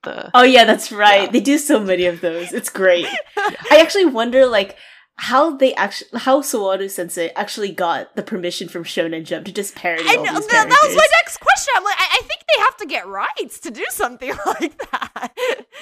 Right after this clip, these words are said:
Speaker 1: Yeah, I don't know, actually. They just, he, he just does it all. He just, mm, parodies everything that's possible, and I, I don't know how they get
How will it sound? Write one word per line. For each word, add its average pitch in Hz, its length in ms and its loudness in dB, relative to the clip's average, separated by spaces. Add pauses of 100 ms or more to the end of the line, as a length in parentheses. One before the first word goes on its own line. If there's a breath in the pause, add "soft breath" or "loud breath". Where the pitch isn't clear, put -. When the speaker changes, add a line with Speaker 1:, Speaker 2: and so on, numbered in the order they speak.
(1700 loud breath)
Speaker 1:
Yeah, 240 180 -16
I 180 80 -14
don't 285 160 -14
know, 202 220 -14
actually. - 500 -18
They 190 100 -14
just, 190 400 -14
he, 196 260 -20
he 208 180 -14
just 214 280 -12 (160)
does 175 220 -12
it 175 160 -14
all. 214 220 -12
He 175 140 -20
just, 185 340 -20 (420)
mm, 170 160 -20 (600)
parodies 190 420 -12
everything 170 600 -12
that's - 320 -20
possible, 170 540 -16
and 165 400 -16
I, - 200 -12 (140)
I 170 120 -16
don't 170 80 -18
know 170 100 -18
how 175 140 -16
they 165 100 -16
get 170 160 -18